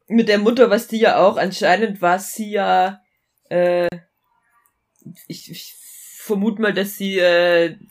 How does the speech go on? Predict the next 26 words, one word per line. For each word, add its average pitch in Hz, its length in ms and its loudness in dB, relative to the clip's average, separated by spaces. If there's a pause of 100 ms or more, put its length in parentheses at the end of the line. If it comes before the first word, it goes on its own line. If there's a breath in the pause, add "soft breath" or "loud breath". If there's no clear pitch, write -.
(120)
so, 175 360 -6 (160)
so 175 320 0
ein, 170 300 -4 (220)
ein 185 120 -6
Girly 190 300 2
Girl 151 300 2
war. 139 400 -2 (760)
So, 170 340 -2 (320)
so - 180 -4
wie 180 80 -2
die 185 120 -2
reagiert 175 500 2
haben 156 140 -4
auf 151 220 -4
das, 156 460 -2 (160)
äh, 147 340 -6
was 143 180 -8
sie 165 80 -6
macht. 143 280 -6
Also 143 100 -8
die 170 60 -4
Mutter 185 200 0
hat 170 100 0
ja 165 60 0
genauso 170 360 -2
reagiert. 139 560 -6